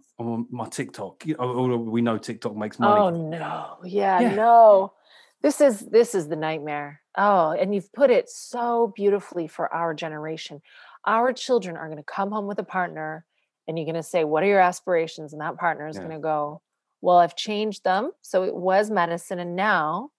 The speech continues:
Speaker 1: <laughs>
Speaker 2: TikTok." And, uh, it, I don't know why, because the numbers game, if you, if you think about it, all these parents who discourage, uh,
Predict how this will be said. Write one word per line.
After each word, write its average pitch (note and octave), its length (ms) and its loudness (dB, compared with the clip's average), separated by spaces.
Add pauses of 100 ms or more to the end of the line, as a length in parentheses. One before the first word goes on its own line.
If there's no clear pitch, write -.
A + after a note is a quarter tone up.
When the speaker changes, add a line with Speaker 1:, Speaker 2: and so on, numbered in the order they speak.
Speaker 1:
<laughs> - 200 -10
Speaker 2:
TikTok." - 600 -12 (1080)
And, B3+ 340 0 (720)
uh, C#4 80 -2 (220)
it, - 160 -2 (120)
I C#4+ 360 2
don't F4 140 2
know D4+ 100 4
why, D4+ 240 6
because B3 260 -2
the B3 80 0
numbers C4+ 560 0
game, D#3 520 -8 (640)
if - 240 -6
you, G3 280 -2
if - 140 -10
you G#3+ 80 -4
think A3 280 -2
about D#3 240 -2
it, - 80 -2
all C#4 180 6
these D#4 180 0
parents F#3+ 320 -6
who F#3 80 -8
discourage, D#3+ 1000 -6 (100)
uh, D#3+ 460 -10